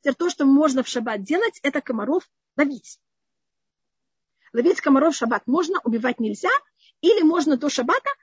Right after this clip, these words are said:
э, взять и поставить какую-то вещь, кот-, чтоб она с ними к-, что-то делала. Я имею в виду, понимаете, как это? Как-то их отпугивала. Совершенно правильно.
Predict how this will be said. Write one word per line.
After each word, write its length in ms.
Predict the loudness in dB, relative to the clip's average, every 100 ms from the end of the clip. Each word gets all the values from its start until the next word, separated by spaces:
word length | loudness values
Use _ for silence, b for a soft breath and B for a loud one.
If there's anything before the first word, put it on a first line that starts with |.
| _ _ _ _
э, 160 | -4 -4
взять 320 | -2 -2 -2
и 40 |
поставить 380 | -6 -4 -4 -4
какую-то 420 | -8 0 0 0
вещь, 300 | 2 2 0
кот-, 200 | -6 -10
чтоб 240 | -14 -4 -4 -2
она 220 | -2 -4 -6
с 160 | -16 -2
ними 240 | 0 0 -6
к-, 100 | -16
что-то 320 | -6 -6 -4
делала. 360 | -8 -12 -18 _ _ _ _ _ _ _ _ _ -6
Я 80 | 2
имею 180 | 2
в 20 | 2
виду, 240 | 0 -2
понимаете, 420 | -2 -2 0 -2
как 200 | -4 -6
это? 160 | -10 -20 b b
Как-то 280 | -4 0 -2
их 220 | 0 2
отпугивала. 640 | 0 0 -4 -2 -4 -4 -8 _ _
Совершенно 520 | -2 -2 2 4 4
правильно. 540 | 2 2 2 -2 -8